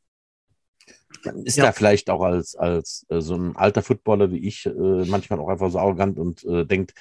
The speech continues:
Speaker 1: das hast du jetzt ein paar Mal trainiert, das haben die kapiert. Nee, die haben letztendlich nicht kapiert, was das überhaupt für eine Spielsituation
Speaker 2: Mhm.
Speaker 1: ist.
Speaker 2: Ja.
Speaker 1: Aber wir werden dran arbeiten und ich habe jetzt, äh, ich glaube, ich habe verstanden, wo die größten Probleme liegen und die werden wir angehen, ne?
Speaker 2: Mhm.
Speaker 1: Wir hatten ja auch ein bisschen Verletzungspech, wobei das auch nicht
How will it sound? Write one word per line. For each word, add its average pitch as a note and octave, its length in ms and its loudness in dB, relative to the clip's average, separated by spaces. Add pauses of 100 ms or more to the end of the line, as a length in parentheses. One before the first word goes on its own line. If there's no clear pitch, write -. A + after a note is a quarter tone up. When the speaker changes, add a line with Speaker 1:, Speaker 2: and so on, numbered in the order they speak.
(320)
Speaker 1:
das - 160 0
hast A#2 160 4
du - 20 4
jetzt F2 140 -2
ein E2+ 60 -6
paar G#2 120 4
Mal G2 120 4
trainiert, G2 520 0
das E2+ 100 -2
haben G#2+ 120 -2
die F#2 80 -6
kapiert. G2+ 360 0
Nee, G2+ 200 6
die F2+ 100 0
haben F2+ 220 0
letztendlich F#2 340 -4
nicht G#2 140 -6
kapiert, G2+ 320 -2
was F#2+ 140 -4
das F2 80 -12
überhaupt F2 200 -4
für - 80 0
eine E2+ 140 -2
Spielsituation G#2 800 -10
Speaker 2:
Mhm. G#2+ 80 -8
Speaker 1:
ist. G2+ 180 -12 (280)
Speaker 2:
Ja. B2 160 2 (100)
Speaker 1:
Aber B2 400 6
wir G#2 80 2
werden C3+ 240 4
dran G#2+ 200 0
arbeiten A#2 600 4
und G#2 140 -4
ich G2 100 -6
habe A#2+ 160 4
jetzt, - 400 -4
äh, F2 280 -4 (100)
ich - 100 -20
glaube, G#2+ 180 -2
ich - 80 -4
habe G#2 120 0
verstanden, A#2 420 2
wo G2+ 100 6
die F#2 120 -2
größten F2+ 320 0
Probleme G2 400 4
liegen C#3 280 0
und F#2 120 -4
die F#2 180 -2
werden G2 160 2
wir E2+ 100 0
angehen, D#2+ 520 -6
ne? E2+ 160 -14 (240)
Speaker 2:
Mhm. G#2+ 260 -6 (380)
Speaker 1:
Wir A2+ 100 6
hatten C#3+ 100 4
ja C#3+ 80 8
auch A#2+ 40 6
ein A2 40 2
bisschen A#2+ 240 2
Verletzungspech, - 600 2
wobei A2 180 6
das G#2+ 240 0
auch - 180 -4
nicht - 280 -8